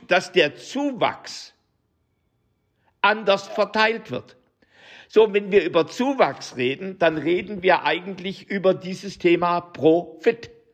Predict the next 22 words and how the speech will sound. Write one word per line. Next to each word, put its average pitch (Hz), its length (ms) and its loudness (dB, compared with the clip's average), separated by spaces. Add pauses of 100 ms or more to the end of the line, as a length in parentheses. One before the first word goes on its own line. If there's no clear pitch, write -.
(420)
Und 180 180 4
Profit 165 440 0
ist - 160 -6
ja 185 100 4
eigentlich 175 280 -2
ein 160 120 0
wunderschönes, 190 840 2 (300)
äh, 170 160 6
äh, 139 340 -2 (120)
Wort, 220 520 -2
äh, 156 140 -4
das, 151 380 -10
das 160 220 -8
ist 175 200 -12
nur 175 180 4
ideologisch 160 800 2
überlagert, 120 720 -2 (380)
denn 165 180 0
das 156 220 -4
heißt, 151 480 -2 (340)
ökonomisch 180 760 4
gesehen, 202 580 -2